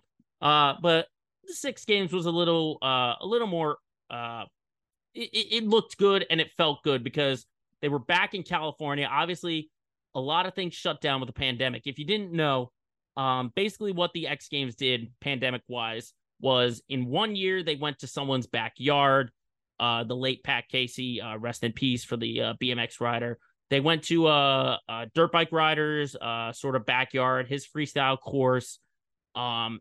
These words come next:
and then they went to, like, a skating complex, which was basically closed off. But now it returned to, uh, California. It was in the,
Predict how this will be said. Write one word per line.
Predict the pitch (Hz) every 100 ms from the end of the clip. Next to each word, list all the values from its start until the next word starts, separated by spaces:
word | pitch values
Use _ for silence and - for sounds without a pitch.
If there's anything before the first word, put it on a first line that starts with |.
| -
and | 131 139
then | 139
they | 135 135
went | 135 127
to, | 135
like, | 127
a | 127
skating | - - 127 127 123
complex, | 139 127 - 123 123 -
which | 143 165
was | 147
basically | 196 190 165 160
closed | 123 143 127 127
off. | 117 101 _
But | 131 139
now | 165 190 185 180 _ _ _ _ _ _ _ _
it | 160
returned | 160 151 180 202 196 175
to, | 175 180
uh, | 156 143
California. | - 165 151 - 143 147
It | 139
was | 139
in | 156 160
the, | 156 151